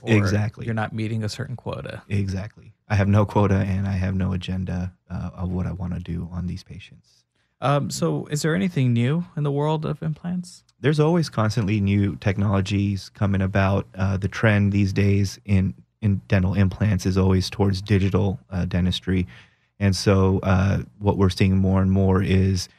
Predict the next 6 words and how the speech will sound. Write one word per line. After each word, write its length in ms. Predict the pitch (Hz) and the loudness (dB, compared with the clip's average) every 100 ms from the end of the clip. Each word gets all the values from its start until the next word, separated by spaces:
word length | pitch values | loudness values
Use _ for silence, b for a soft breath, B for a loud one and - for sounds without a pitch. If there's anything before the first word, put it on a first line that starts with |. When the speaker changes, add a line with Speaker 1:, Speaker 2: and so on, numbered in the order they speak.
| b b - | b b -2
Speaker 2:
patients 500 | 98 90 98 92 - _ | 0 2 0 0 -8 _
being 240 | 101 104 95 | 0 2 4
able 260 | 98 95 | 2 2
to 320 | 90 - 98 90 | 0 0 0 0
come 260 | - 95 | -2 0
in, 420 | 95 92 95 92 | 2 2 2 0